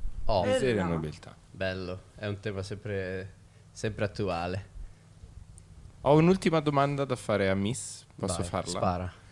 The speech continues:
Speaker 2: Come cazzo fai a preservare la tua identità? Quanto è difficile nel duemilaventuno mantenere segreta la propria identità?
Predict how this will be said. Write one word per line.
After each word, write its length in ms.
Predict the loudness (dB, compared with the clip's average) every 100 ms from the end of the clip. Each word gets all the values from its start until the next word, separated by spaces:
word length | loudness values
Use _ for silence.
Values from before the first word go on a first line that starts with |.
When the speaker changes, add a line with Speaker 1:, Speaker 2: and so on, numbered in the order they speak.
| -20 -20 -20 -2
Speaker 2:
Come 320 | 2 4 4
cazzo 480 | 2 0 0 2 2
fai 260 | 4 4 6
a 60 |
preservare 580 | 6 4 2 4 4 4
la 140 | 2
tua 220 | 0 2 2
identità? 680 | 2 0 -2 -6 -6 -6
Quanto 360 | -2 0 2 2
è 60 | 2
difficile 640 | 0 -2 -4 -4 -2 0
nel 140 | 0 0
duemilaventuno 1000 | 0 2 0 0 -2 -4 -2 -2 0 -2
mantenere 720 | 0 -2 -2 -2 -2 -2 -4
segreta 840 | -6 -4 -4 -2 -2 -2 -4 -4
la 140 | -4 -6
propria 320 | -6 -4 -4
identità? 680 | -6 -6 -8 -8 -10 -10